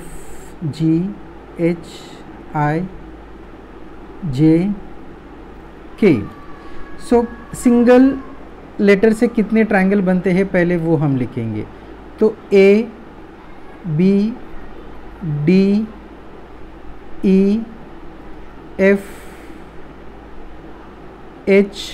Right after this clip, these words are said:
आई जे, ये सारे जो है वो single letter से triangle बनते हैं। One, two, three, four, five, six, seven, एट। फिर टू लेटर से,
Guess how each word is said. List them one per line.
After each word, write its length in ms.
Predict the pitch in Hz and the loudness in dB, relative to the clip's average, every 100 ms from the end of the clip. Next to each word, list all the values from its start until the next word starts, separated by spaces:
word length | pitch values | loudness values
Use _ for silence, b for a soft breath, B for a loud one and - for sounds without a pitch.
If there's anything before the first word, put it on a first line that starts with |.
| - - - - - - - - - - - - - - | -16 -18 -20 -20 -18 -12 -8 -8 -12 -18 -20 -20 -20 -4
आई 380 | 180 180 190 196 202 - - - - - - - - - - - - - - - - | 2 4 4 0 -4 -10 -10 -12 -16 -18 -18 -18 -20 -20 -20 -18 -18 -18 -18 -16 -8
जे, 240 | 143 180 143 104 - - B B - | 2 4 4 2 -8 -18 B B -4
ये 140 | 190 214 | 2 2
सारे 380 | 220 185 196 220 | 6 6 6 6
जो 140 | 208 | 6
है 140 | 196 | 6
वो 160 | 196 220 | 4 0
single 480 | 226 208 196 202 233 | 0 0 4 4 4
letter 260 | 202 175 190 | 2 2 -2
से 160 | 185 202 | -2 -2
triangle 420 | 185 156 151 147 | 2 2 4 2
बनते 360 | 131 127 127 | 0 -2 -4
हैं। 160 | 120 127 131 | -4 -2 0
One, 360 | 175 190 202 202 | 2 4 2 2
two, 320 | 190 180 190 190 - | 0 2 0 -2 -2
three, 340 | 180 180 196 190 | -2 -2 -2 -4
four, 300 | - 170 180 185 - | -2 0 0 -4 -2
five, 300 | 170 170 180 | 0 0 -2
six, 400 | - 165 165 - - | -4 -6 -6 -8 -2
seven, 300 | 165 156 220 - B B B - 214 156 | 0 2 0 -4 B B B -14 -2 2
एट। 300 | 139 104 - - B B - | 2 0 -10 -18 B B 2
फिर 140 | 254 226 - | 4 4 6
टू 160 | 254 | 6
लेटर 340 | 233 180 151 123 | 8 6 4 -2
से, 220 | - | -4